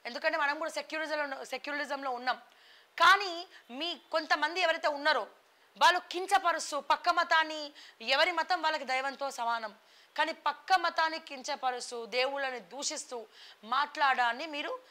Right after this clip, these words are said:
ఫస్ట్ అది వద్దు అని చెప్పండి అని చెప్పి మీకు అసదుద్దీన్ గారికి చెప్తున్నా, నేను రిక్వెస్ట్ చేస్తున్నా.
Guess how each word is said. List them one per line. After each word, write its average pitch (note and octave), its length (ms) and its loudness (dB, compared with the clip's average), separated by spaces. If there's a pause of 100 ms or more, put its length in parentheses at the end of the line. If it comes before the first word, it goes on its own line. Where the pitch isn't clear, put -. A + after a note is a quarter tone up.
(160)
ఫస్ట్ - 260 -6
అది B3+ 260 -4
వద్దు A3 320 -8
అని E4 140 2
చెప్పండి B3+ 440 -2
అని A3+ 120 -6
చెప్పి A3 340 -4 (240)
మీకు D4+ 160 -6
అసదుద్దీన్ D4 460 -4
గారికి C4+ 180 -6
చెప్తున్నా, A#3+ 320 -10
నేను F#3+ 180 -16 (300)
రిక్వెస్ట్ B3+ 340 -4
చేస్తున్నా. - 340 -16